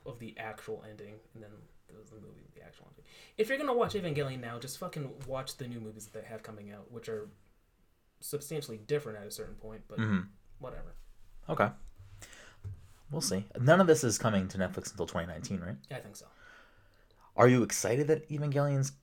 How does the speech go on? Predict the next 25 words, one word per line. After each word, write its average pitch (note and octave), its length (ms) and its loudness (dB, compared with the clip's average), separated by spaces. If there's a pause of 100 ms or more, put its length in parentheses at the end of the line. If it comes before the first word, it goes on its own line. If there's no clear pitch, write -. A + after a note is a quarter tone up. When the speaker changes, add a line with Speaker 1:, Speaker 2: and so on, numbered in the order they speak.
Speaker 2:
coming D3+ 280 2
there, E3+ 220 -2
or F#2+ 220 4
do F#2 120 -2
you G2+ 100 6
not F#2 240 4
need F#2+ 220 0
to, A2 80 0
like, G#2+ 180 2
watch G#2+ 280 0
any G#2+ 120 0
of G#2+ 80 -4
it G#2 80 0
again, G#2+ 400 0
or? G2 300 -4 (220)
Speaker 1:
I C#3 100 -4
s-, - 340 -6 (400)
with D3 180 0
the C#3+ 120 0
exception F3 460 -2
of C#3 120 -2
the C3+ 80 -2
movie C#3 460 -2
and A#2+ 400 -10
maybe C3 600 -8